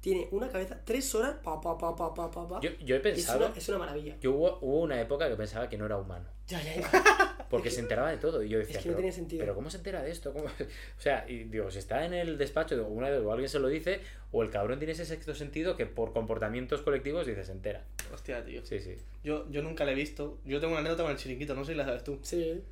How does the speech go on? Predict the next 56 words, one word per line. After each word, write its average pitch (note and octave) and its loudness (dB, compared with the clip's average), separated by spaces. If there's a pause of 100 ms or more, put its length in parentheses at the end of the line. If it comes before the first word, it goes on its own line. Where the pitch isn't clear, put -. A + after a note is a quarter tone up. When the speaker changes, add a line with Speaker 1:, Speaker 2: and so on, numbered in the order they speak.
(260)
Speaker 3:
Estaba, D3 2
eh, C3 -10
no C#3+ 2
sé F3 0
si G3+ 2
viene D#3+ 2
a D3 4
raíz C3+ 4
de B2 -2
él, D3 2
el A#2 -4
cabrón. A#2 0
O - -12
sea, A#2+ -2
Speaker 2:
Puede A#2 -2
ser. F#2 -8 (180)
Speaker 3:
fue C3+ -4
inteligente. C3 -4 (840)
¿Tú - -8
lo B2+ 0
sabes A3+ 2
o D#3 -2
no? C3+ -6
Speaker 1:
Mm, D3+ -4
sí, D#3 -6
la G3+ 0
de D#3 -2
que D#3 -6
te D3 -10
escribieron, G3 -2
¿o? D3 -8
Speaker 3:
No, D#3+ 4
no, D#3 2
no. D3+ -4 (180)
Ah, D#3 4
bueno, E3+ 4 (140)
me D3 0
escribió C3+ -2
Pedrerol. E3 4
Speaker 1:
Ah. E3+ 0 (560)
Speaker 3:
Me D3 -2
escribió C#3+ 2
Pedrerol, E3 4
felicitándome C3+ 2
por C#3 2
el C3 0
debut, D3+ 0
Speaker 2:
Sí. C3+ 2
Speaker 3:
en A#2+ 0
primera C3+ 2
y C#3 2
tal, D3 2
un C#3 -8
par C3 0
de C3 2
veces. D#3+ -4